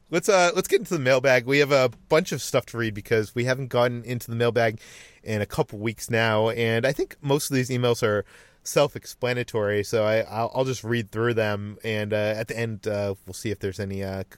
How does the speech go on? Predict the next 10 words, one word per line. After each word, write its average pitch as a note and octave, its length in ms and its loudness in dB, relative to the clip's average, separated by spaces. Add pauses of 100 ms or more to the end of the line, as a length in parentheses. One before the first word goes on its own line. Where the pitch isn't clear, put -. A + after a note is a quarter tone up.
(160)
comments. G2+ 480 -10 (380)
Uh, G#2 280 0 (100)
but A2 240 0
Leanne C#3+ 600 2
R A#2 600 2 (120)
writes A#2 380 0
in, A#2 360 2
uh, A2 640 0
because, - 280 -10
uh, A#2 180 -4